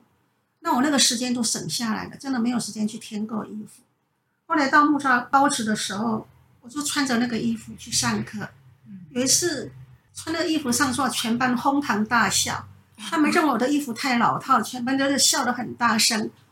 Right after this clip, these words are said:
Speaker 1: 我才警觉到我的衣服真的不能穿这个衣服。
Speaker 2: 是被学生笑？
Speaker 1: 对啊，全，全班都笑我。
Speaker 2: 这么机车？
Speaker 1: 对，对，对，对，对，全班，所以我才觉得，哎，在都市跟乡村之间，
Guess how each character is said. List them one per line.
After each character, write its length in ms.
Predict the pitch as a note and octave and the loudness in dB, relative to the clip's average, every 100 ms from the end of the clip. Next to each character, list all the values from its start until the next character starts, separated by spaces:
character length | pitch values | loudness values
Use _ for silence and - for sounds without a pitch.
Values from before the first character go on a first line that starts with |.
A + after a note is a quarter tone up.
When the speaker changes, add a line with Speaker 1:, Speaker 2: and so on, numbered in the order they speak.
| _ | _
Speaker 1:
我 100 | B3+ | -8
才 160 | C4+ C#4+ | 0 2
警 220 | A#3+ G#3 | 2 0
觉 140 | G3+ | 0
到 160 | A#3+ G3+ | 2 2
我 80 | F3+ | 0
的 120 | F#3+ | -4
衣 120 | A3+ | -4
服 200 | A#3 G3+ | -6 -8
真 160 | D3+ B3 | 0 4
的 40 | |
不 140 | A3+ A#3 | 6 6
能 160 | G#3+ | 6
穿 220 | G3 A#3 A3 | 4 4 4
这 100 | A#3 | 4
个 100 | A3 | 0
衣 220 | A3 G#3+ | 4 4
服。 180 | - - _ _ | 2 -16 _ _
Speaker 2:
是 80 | - | -10
被 180 | F#4 D#4 | 0 2
学 180 | A#3+ A3 | 4 4
生 180 | B3 | 6
笑？ 380 | B3 B3+ B3+ F#3+ F3 | 4 2 -2 -2 4
Speaker 1:
对 120 | F#4+ | 6
啊， 100 | F4 | 8
全， 260 | D#4+ D#4 D4 | 6 2 2
全 380 | - - D4+ C#4 | 0 -4 -2 2
班 100 | D#4+ | 4
都 140 | D#4+ | 4
笑 180 | - D#4 | 4 4
我。 60 | D4+ | 4
Speaker 2:
这 40 | |
么 40 | B3 | 4
机 160 | B3+ | 2
车？ 140 | A#3+ A#3 A#3+ B3 | 2 2 0 2
Speaker 1:
对， 120 | E4+ | 4
对， 160 | D#4 C#4+ | 4 4
对， 140 | D4 | 2
对， 140 | C4+ B3 | 2 0
对， 180 | C4 | 0
全 220 | - C4+ C4 | 0 -2 -6
班， 160 | B3 - - - | -12 -16 -20 -12
所 140 | G4 | -2
以 40 | F#4+ | 0
我 40 | |
才 200 | C4+ D#4+ | 2 0
觉 200 | D#4 - | 0 -2
得， 140 | A#3+ B3 | -4 -2
哎， 220 | D4+ G4+ A4 - _ _ _ _ _ | 2 0 -2 -16 _ _ _ _ _
在 200 | - D#4 | -6 -2
都 200 | F4 F4 | 2 4
市 280 | F4 D4+ B3 | 4 2 -4
跟 160 | C#4 C4+ | -2 0
乡 200 | D4 C4 | 0 0
村 160 | B3+ | -2
之 140 | B3 B3 | -2 -2
间， 320 | B3+ A#3 | -2 -2